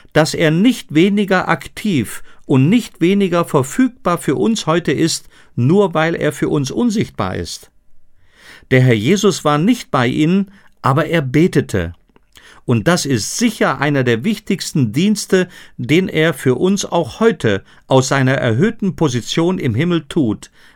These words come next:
Er betet für uns. Wahrscheinlich konnte er von seinem Standpunkt aus die Jünger sehen, wie sie mit dem Sturm kämpften.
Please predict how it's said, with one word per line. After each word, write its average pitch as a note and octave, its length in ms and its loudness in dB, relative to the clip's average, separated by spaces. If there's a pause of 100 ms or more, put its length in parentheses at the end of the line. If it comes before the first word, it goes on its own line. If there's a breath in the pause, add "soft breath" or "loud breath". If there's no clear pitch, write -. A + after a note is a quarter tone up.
(160 soft breath)
Er C#3 180 4
betet D3+ 520 0
für A#2 180 0
uns. F2 500 -6 (840 loud breath)
Wahrscheinlich G#3 560 0
konnte F#3 280 0
er G3+ 120 2
von B2+ 180 0
seinem G3+ 340 0
Standpunkt F#3 600 -2
aus D#3 240 -2
die C3+ 160 -4
Jünger D#3+ 300 2
sehen, B2+ 520 -2 (260 loud breath)
wie D3+ 120 2
sie D3 140 2
mit C#3+ 180 0
dem C#3 140 0
Sturm G#3+ 400 0
kämpften. G2+ 640 -4